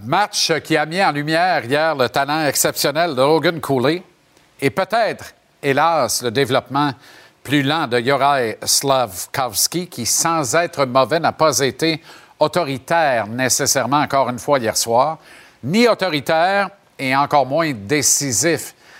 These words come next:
Est-ce qu'il y a un projet de retourner Slafkovsky qui n'a pas passé par le ballottage à Laval ? S'il y a un surplus de personnel, ça ne fait pas partie des discussions actuellement, a dit Martin Saint-Louis, et il a parlé de discussions sur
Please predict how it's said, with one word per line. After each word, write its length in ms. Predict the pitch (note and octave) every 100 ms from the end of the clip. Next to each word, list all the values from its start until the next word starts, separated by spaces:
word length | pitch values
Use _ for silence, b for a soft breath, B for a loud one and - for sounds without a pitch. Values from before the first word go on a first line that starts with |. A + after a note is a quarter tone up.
| B B
Est-ce 220 | - A2
qu'il 80 | -
y 40 | C#3
a 40 |
un 80 | C3+
projet 520 | C3 C#3+ B2 D3+ D#3+
de 100 | B2
retourner 600 | A#2 D3+ D#3 C3 D3 D3+
Slafkovsky 760 | - C#3+ C3+ - C3 - - D#3+
qui 140 | B2+
n'a 120 | A#2
pas 180 | A2+ C#3+
passé 400 | - A#2+ - D3+
par 160 | C3 A2+
le 80 |
ballottage 720 | A2+ A#2 A2+ C3 C3 C3+ A2 A2
à 120 | G#2
Laval ? 840 | G#2 A#2+ B2 G2+ B2+ C#3+ F#3 G#3 - B B B
S'il 260 | - - C#3+
y 20 |
a 60 |
un 80 | C#3
surplus 400 | B2+ E3 D3 D3+
de 60 | C#3+
personnel, 680 | C#3 - C#3 C3+ D#3+ F#3 F3 _ _ _ _
ça 220 | A2+ -
ne 140 | C3 B2+
fait 200 | - C#3+
pas 180 | - G3
partie 380 | D3+ - - E3
des 160 | C3
discussions 580 | G2+ G2+ - - D#3 D3
actuellement, 640 | A#2 - B2+ G#2+ A#2 C#3+ D3+ B B B B
a 140 | A2+
dit 200 | A2+ D3
Martin 340 | D#3 B2 - C3+
Saint-Louis, 520 | - B2 A2+ F#3 A3
et 100 | E3+
il 160 | D#3+ D#3
a 60 |
parlé 380 | D#3 D3+ D3+ A3
de 120 | C#3+
discussions 600 | B2+ F#2+ - - - D#3 C#3
sur 440 | - D3 D3+ C#3+